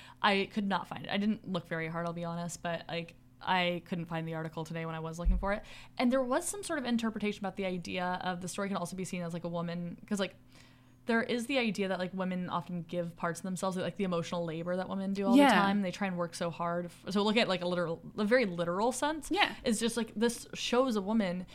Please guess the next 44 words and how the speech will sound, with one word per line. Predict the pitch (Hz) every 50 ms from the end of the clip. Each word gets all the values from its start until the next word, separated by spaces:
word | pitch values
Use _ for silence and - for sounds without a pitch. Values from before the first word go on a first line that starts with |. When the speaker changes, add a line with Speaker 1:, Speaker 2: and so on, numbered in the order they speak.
| - - - - - 185 -
Speaker 1:
giving | 220 226 226 262 285 262 254 -
everything | 196 202 208 226 220 - 202 190 180
of | 170 -
herself | - 180 160 - 170 165 165 165 170 -
and, | 196
like, | 185 180 175
trying | - - - 208 202 214 214
to | 214
maintain | 202 185 185 180 - - 190 185 185 180
this | 175 170
thing | - 180 170
and | 170 165 160
doing | 175 175 175 175 170
everything | 165 170 165 165 170
for | 175 180
her | - - 170
husband | 170 - 180 170 165 - 67 73 - - - - - - -
and | - 190 185 175 175 175 170 170 170 170 175 175 175 202 -
him | - - 175 175 -
just, | - - 175 -
like, | - - - - - -
not | - 185 180 170 165 87 80 - - - - - - - - - - - - -
giving | - 185 170 170
anything | 170 170 165 160 165 165
back, | 160 - 170 170 185 247 - -
and | - 196
how | 175 180 175
that's | 170 175 175 175 -
something | 190 180 165 170 170 165
that, | 170 165
like, | - 165 160 - - -
actually | - 175 170 - - 180
a | 170
lot | 165 170 170 165 165
of | 156 160
women | 165 165 160 160 160
do | 160 165 165 175 190
is | 180
they | 175 175
give | 165 - 170 165 165
and | 170 170
give | 165 170 156
and | 165 170 165 156
give | 165 170 165 170 185 208 214